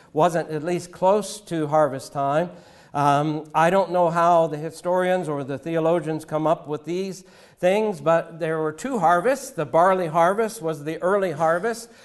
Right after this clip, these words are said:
and it was actually about this time of year, in April, they, where they would harvest the barley. And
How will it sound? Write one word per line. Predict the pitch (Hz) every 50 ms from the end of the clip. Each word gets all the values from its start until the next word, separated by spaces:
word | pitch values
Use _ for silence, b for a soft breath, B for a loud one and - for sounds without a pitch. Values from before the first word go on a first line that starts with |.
| B B
and | 165 156 180 196
it | -
was | 208 196 165 160
actually | 135 160 180 - - 180 190 196 196 196 214 - -
about | 165 151 - 156 180 196 202 202 156
this | 170 196 202 -
time | - 202 196 196 202 208
of | 196 180
year, | 226 240 220 165 127 117
in | 135 165 175 185 180
April, | 180 214 226 226 - 170 156 123 92 - b b b b b b -
they, | 165 160 165
where | 165 170 180 175 175 160
they | 160 160 165
would | 156 151 147
harvest | 147 156 165 165 165 156 143 151 147 - - - - 139
the | 143
barley. | 117 135 135 135 131 151 180 220 233 226 - B B B B B B B B
And | - 185 175 185 190 185 180 180 185 180